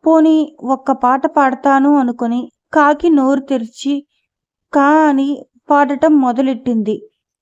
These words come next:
వెంటనే నోట్లోని మాంసం ముక్క నేల మీద పడిపోయింది. ఇంకేం, తనకు కావాల్సిన మాంసం ముక్క దొరికింది. సంతోషంగా ఆ ముక్కను నోట కరుచుకొని పరుగెత్తి పారిపోయింది నక్క.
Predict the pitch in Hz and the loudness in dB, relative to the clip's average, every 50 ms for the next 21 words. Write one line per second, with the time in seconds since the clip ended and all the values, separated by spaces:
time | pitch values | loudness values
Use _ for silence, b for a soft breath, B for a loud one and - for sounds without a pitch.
0 | _ 277 254 277 320 330 330 339 330 330 294 302 302 311 277 - - 254 254 262 | _ -8 -2 0 2 2 4 2 2 0 0 0 0 0 -2 -4 -4 -4 -2 0
1 | 277 285 277 - 320 311 320 311 285 277 269 262 254 254 254 - 285 269 262 254 | 0 -2 0 0 2 2 4 2 2 2 0 0 -2 -4 -4 -2 -2 0 -2 -2
2 | 226 - - - 262 277 262 - - _ - - 233 247 247 254 277 294 277 262 | -4 -6 -4 -2 -2 -2 -2 -4 -10 _ -10 -6 -4 -2 -2 0 0 0 0 0
3 | 277 - 302 294 302 254 233 233 233 - 233 226 226 214 208 196 196 202 - - | 0 0 -2 -2 -2 -2 -4 -4 -4 -2 -4 -2 -2 -2 -4 -4 -4 -6 -6 -8
4 | _ _ _ _ _ _ _ _ - 294 294 302 285 294 339 349 370 392 415 - | _ _ _ _ _ _ _ _ 0 2 2 2 2 2 0 0 0 0 -4 -8
5 | - _ _ _ _ _ _ - - 311 302 311 277 - - 285 269 269 285 294 | -14 _ _ _ _ _ _ -2 0 2 2 2 -2 -2 -2 0 2 2 2 2
6 | 320 330 339 320 330 320 330 302 277 269 262 262 269 269 262 - 311 285 277 262 | 2 2 2 0 0 0 2 2 2 2 0 0 -2 -2 -2 0 0 2 0 0
7 | 262 - 302 294 233 254 220 233 233 - 233 226 208 185 196 196 - b b b | -2 -4 -4 -2 0 -2 -2 -4 -4 -6 -4 -4 -2 -2 -4 -6 -6 b b b
8 | b b b b _ _ - 339 339 339 339 349 381 381 359 359 359 339 311 277 | b b b b _ _ 0 0 2 2 2 2 2 2 2 0 0 0 0 2
9 | 311 311 294 - - 269 269 262 254 254 247 247 _ - 302 277 294 302 302 294 | 2 0 0 0 0 0 0 0 -2 -4 -6 -6 _ 0 0 2 2 0 0 -2
10 | 294 b b b _ _ _ _ - 285 294 294 311 311 339 359 359 330 285 269 | -6 b b b _ _ _ _ -2 0 2 4 2 2 2 0 0 0 -2 -2
11 | - - - 294 277 285 302 294 - 262 240 269 240 285 285 285 - - 285 - | -4 -8 -4 -2 0 0 0 -2 -2 -2 -2 -2 -2 -4 -4 -6 -4 -8 -4 -2
12 | 269 240 226 226 233 233 - - 233 226 226 233 240 254 285 262 226 202 190 - | 0 2 2 2 0 -4 -6 -4 -4 -4 -2 -2 -2 -2 0 -2 -2 -4 -6 -8
13 | _ - 226 208 - | _ -4 -4 -4 -4